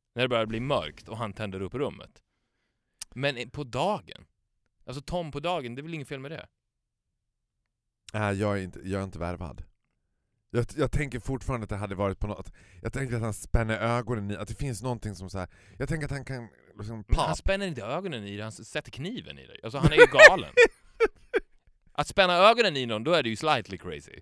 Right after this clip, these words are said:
Speaker 2: Ja.
Speaker 1: Om han mitt i köttbiten stoppar kniven i ditt knä.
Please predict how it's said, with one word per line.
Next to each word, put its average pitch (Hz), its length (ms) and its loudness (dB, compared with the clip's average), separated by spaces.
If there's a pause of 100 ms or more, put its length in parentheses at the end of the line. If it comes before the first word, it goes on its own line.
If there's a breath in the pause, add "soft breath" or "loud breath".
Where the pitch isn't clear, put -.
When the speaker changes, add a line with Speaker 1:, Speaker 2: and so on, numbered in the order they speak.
(100)
Speaker 2:
Ja. 110 260 2 (420)
Speaker 1:
Om 123 120 -2
han 135 460 -4
mitt 156 260 -4
i 117 40 -4
köttbiten 131 880 -8
stoppar 117 340 -6
kniven 101 400 -8
i 87 80 -10
ditt 87 140 -14
knä. 123 300 -10